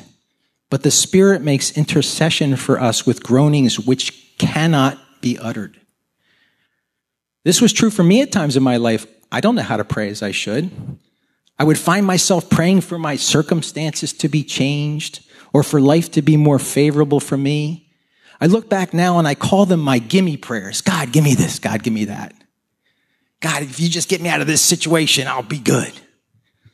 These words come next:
As if God was some kind of wish granter. My ego would get in the way. Maybe it has for you too.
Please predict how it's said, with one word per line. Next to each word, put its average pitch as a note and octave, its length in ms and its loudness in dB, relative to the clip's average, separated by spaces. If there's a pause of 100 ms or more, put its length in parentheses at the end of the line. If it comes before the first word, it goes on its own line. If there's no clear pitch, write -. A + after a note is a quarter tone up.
(880)
As E3+ 140 -4
if G#3 140 0
God G#3 240 0
was G#3 160 2
some F#3+ 160 2
kind F#3 200 0
of D3+ 140 2
wish B3 220 2
granter. - 500 -6 (1040)
My C3+ 260 -2
ego G3+ 380 2
would D#3+ 240 2
get C#3+ 220 4
in C3 160 2
the A#2 80 4
way. A2 560 2 (1000)
Maybe B2+ 240 0
it C3+ 80 2
has C#3+ 300 -2
for - 140 -8
you C3+ 220 -4
too. G3 260 -10